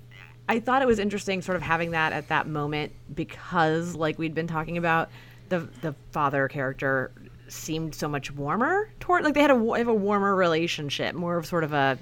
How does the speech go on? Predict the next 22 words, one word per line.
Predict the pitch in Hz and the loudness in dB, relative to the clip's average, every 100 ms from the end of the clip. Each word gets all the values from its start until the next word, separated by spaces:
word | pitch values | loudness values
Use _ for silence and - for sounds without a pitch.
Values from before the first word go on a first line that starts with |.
| 160 | -6
you | 156 | -2
know, | 123 135 180 | -2 -2 -4
it's | 214 | 2
not | 226 143 | 2 2
great, | 143 139 165 131 120 | -4 2 2 2 -2
but | - 127 | -6 -6
they | 156 | -4
have | 151 151 | -4 -4
a | |
little | 151 160 170 165 | -6 -6 -6 -6
bit | 160 | -8
more | 151 147 143 | -8 -4 -4
of | 135 | 2
a, | 135 131 131 - - - - | 4 2 0 -8 -20 -20 -6
what | 180 - | -4 -4
seems | - 190 175 | -4 -4 -4
like | 160 | -4
easygoing | - 147 151 143 139 139 | -4 -6 -6 -4 -6 -6
relationship | 139 135 131 156 147 120 - | -6 -4 -6 -8 -6 -6 -4
than | - | -6
he | 135 143 | -6 -4
does | 135 123 135 - | -2 -2 -6 -8